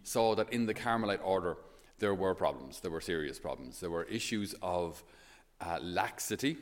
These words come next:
and certain maybe nobles coming in,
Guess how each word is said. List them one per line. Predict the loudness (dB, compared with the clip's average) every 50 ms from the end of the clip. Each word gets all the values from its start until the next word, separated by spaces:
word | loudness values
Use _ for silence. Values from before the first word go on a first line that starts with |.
| -14 -20 -20 -20 -20 -20 _ _ _ _ _ _ _ _ _ _ _ _ _ _ _ _ _ -12 -6
and | -4 -2 -2
certain | 0 2 2 2 2 2 -2 -2 -2 -2
maybe | -4 -2 -2 -2 -2
nobles | -2 0 2 4 4 4 4 4 2 2 2 -2 -6
coming | -4 -2 -2 0 0
in, | 0 0 0 -2 -4